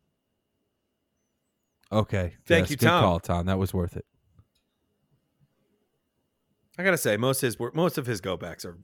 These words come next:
Speaker 2: are very much
Speaker 1: Of
Speaker 2: worth it.
Speaker 1: course, it's always, always time well spent with Mister Go Back.
Speaker 2: That's right. All righty. So, how about, uh, Lynn Bowden?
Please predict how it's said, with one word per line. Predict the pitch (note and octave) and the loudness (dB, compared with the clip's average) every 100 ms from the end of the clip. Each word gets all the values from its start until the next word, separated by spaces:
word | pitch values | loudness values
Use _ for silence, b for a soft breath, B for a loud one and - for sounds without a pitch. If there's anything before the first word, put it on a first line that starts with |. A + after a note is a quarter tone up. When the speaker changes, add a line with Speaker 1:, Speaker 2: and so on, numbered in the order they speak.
| - | -10
Speaker 2:
are | F#2 | -10
very | F#2+ D#2+ | -10 -12
much | D#2+ D2 - | -14 -18 -8
Speaker 1:
Of | E2 | -8
Speaker 2:
worth | |
it. | - | -6
Speaker 1:
course, | - - - | -12 -14 -18
it's | - | -12
always, | D2+ C#2+ - - - _ - | -10 -10 -12 -16 -18 _ -4
always | C#3+ C3 - | 0 0 -2
time | G#2+ F#2+ | -2 0
well | F2+ F2+ | -2 -4
spent | - F#2 - | -6 -8 -6
with | F2+ | -6
Mister | F2+ - | -8 -8
Go | F#2 D#2+ E2+ | -8 -6 -6
Back. | E2+ F2+ - | -8 -12 -8
Speaker 2:
That's | A2+ G#2+ | -8 -6
right. | G2+ F#2+ - _ _ _ _ _ - | -8 -8 -12 _ _ _ _ _ -8
All | D3+ | -4
righty. | E3 C#3 G#2 | 0 -2 -4
So, | - - F3+ - _ _ _ | -4 0 2 0 _ _ _
how | D#3+ | -4
about, | A3 C#4+ A3+ | 0 2 4
uh, | G#3 F#3+ | 4 2
Lynn | C#3 F#3 A3+ | 0 -2 -2
Bowden? | C3 D3 C#4+ C#4+ - | -4 -4 -2 -4 -8